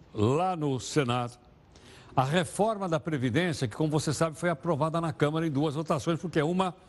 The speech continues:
pec, Projeto de Emenda Constitucional. A gente já explicou isso aqui pra você, ok ou não? Então, o que que nós estamos fazendo? Nós estamos fazendo um passo a passo, porque é muito complicado, eu também acabo me perdendo, pra que a gente possa entender. Hoje a gente vai ter mais um ponto,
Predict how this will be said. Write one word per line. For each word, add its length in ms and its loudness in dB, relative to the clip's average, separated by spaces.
pec, 380 -2
Projeto 440 2
de 40 0
Emenda 240 0
Constitucional. 460 0
A 20 -2
gente 120 2
já 100 2
explicou 320 0
isso 120 -2
aqui 140 -4
pra 140 0
você, 240 -6
ok 260 4
ou 60 -4
não? 140 -10
Então, 120 4
o 40 0
que 100 -2
que 80 2
nós 120 4
estamos 200 0
fazendo? 420 -2
Nós 120 2
estamos 180 0
fazendo 300 2
um 80 -2
passo 500 -4
a 80 -4
passo, 480 -2
porque 220 -2
é 40 2
muito 220 0
complicado, 640 0
eu 80 0
também 240 2
acabo 260 0
me 80 0
perdendo, 420 0
pra 140 4
que 80 0
a 40 4
gente 240 0
possa 380 0
entender. 300 2
Hoje 260 0
a 20 2
gente 200 -2
vai 120 4
ter 140 -2
mais 340 0
um 140 0
ponto, 420 -2